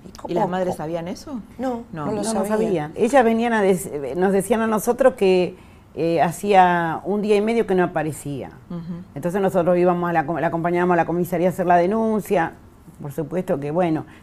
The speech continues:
Speaker 3: ya va a aparecer. No era como ahora que, bueno, insisten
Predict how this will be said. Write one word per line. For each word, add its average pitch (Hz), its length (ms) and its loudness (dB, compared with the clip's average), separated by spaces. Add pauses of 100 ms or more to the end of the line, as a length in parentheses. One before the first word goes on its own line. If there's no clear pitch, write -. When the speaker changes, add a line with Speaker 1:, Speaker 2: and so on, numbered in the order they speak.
(120)
Speaker 3:
ya 175 80 2
va 170 80 8
a - 20 4
aparecer. 160 720 2
No 165 220 0
era 196 260 4
como 165 220 0
ahora 175 320 4
que, 160 80 -6
bueno, 165 200 0
insisten 156 600 -4